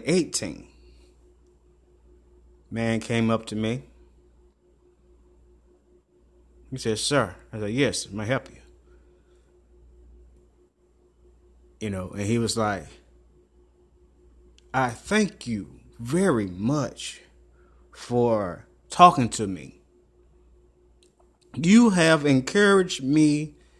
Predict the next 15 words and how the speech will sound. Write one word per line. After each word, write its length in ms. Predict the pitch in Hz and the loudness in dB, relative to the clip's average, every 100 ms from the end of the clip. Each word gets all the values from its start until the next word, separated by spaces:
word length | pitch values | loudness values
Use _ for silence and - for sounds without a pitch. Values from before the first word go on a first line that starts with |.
| - - | -20 -14
to 80 | 135 | -10
change 500 | 131 143 143 139 139 | -2 4 6 4 0
my 180 | 113 113 | -2 -2
life, 380 | 110 104 101 - | 0 -2 -4 -8
and 180 | 110 98 | -6 -6
I 100 | 104 | -8
changed 480 | - 110 101 101 107 | -8 -6 -4 -8 -8
my 120 | 101 | -8
life. 460 | 101 92 - - _ _ _ _ _ _ _ _ _ _ _ _ _ _ _ _ _ _ - | -8 -10 -14 -20 _ _ _ _ _ _ _ _ _ _ _ _ _ _ _ _ _ _ 2
I 680 | 160 170 165 160 165 160 156 _ | 6 6 6 4 0 -4 -12 _
went 680 | 113 123 139 135 - - - - _ _ _ _ _ _ _ _ _ _ _ _ _ _ _ _ _ _ _ _ | -6 0 2 0 -4 -6 -6 -16 _ _ _ _ _ _ _ _ _ _ _ _ _ _ _ _ _ _ _ _
and 100 | 135 | -2
got 160 | 127 110 | 0 0
myself 400 | 110 - 113 98 | 0 -2 -4 -8
together. 440 | 98 92 73 - | -12 -12 -12 -14